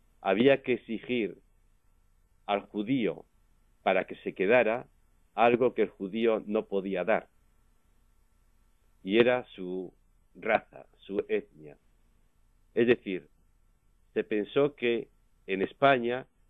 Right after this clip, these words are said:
solamente tenían sitio aquellos ciudadanos que tuvieran pureza de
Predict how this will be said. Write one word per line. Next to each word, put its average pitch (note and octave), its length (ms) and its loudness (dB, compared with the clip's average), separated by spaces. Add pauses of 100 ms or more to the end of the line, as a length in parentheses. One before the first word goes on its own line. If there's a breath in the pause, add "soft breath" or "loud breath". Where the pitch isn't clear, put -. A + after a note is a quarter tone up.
solamente A#2+ 640 0
tenían A2 420 -4 (100)
sitio A#2 520 -8 (1040)
aquellos C3+ 560 -2
ciudadanos A#2+ 640 -2
que G#2+ 140 -6
tuvieran A#2 500 -2 (160)
pureza G#2 440 0
de E2+ 100 -6